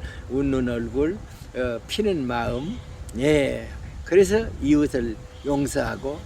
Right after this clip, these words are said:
네, 미워서, 어, 정말로, 어, 얼굴 마주치고 싶지 않는 사람도 많죠. 네, 교활해가지고요. 어, 어떤 사람들은, 예, 나이 먹은 사람들 뭐 홀리고,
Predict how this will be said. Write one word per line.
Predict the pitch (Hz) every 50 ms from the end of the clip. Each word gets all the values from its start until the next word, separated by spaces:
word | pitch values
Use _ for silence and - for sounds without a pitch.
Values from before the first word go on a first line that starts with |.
| - -
네, | - - 170 202 214
미워서, | 214 185 170 185 208 233 240 214 220 233 208
어, | 135 - - - - - - - - 135 151 151
정말로, | - - 160 180 208 220 220 196 180 156 143 127 113 107 - 120 131 160 196 226 - - - - - - - -
어, | 123 123 120 117 113 110 107 113
얼굴 | 131 160 208 202 214 233 196
마주치고 | 165 151 147 147 196 220 - - - - - 254 220 202 180 160
싶지 | - - 190 180 - - 214 196
않는 | - 143 156 170 185
사람도 | 170 - 175 196 202 196 - 196 139
많죠. | 120 120 117 127 127 - - - 214 233 220 151 110 107 113 139 185 220 214 190 147 113 98 - - - - 78
네, | - - 82 90 90 92 95 120 135 135 135 139 - - - - - - - - -
교활해가지고요. | - - 104 110 117 117 113 117 117 120 117 110 95 107 110 117 113 113 117 127
어, | 147 170 175 165 147 131 123 117 113 110 117 131 139 139 127 117
어떤 | 120 - 139 131 120
사람들은, | 123 120 113 - 110 - - 110 120 143 165 156 139 - - - - - - - - -
예, | 113 120 123 127 120 120 117 107
나이 | 104 113 131 135
먹은 | 131 135 127 120 127
사람들 | 110 120 123 127 127 127 117 131 123 117 113
뭐 | 117 117 123 131 127
홀리고, | 117 - - - 202 190 196 180 139 135 131 135 160 175 175 165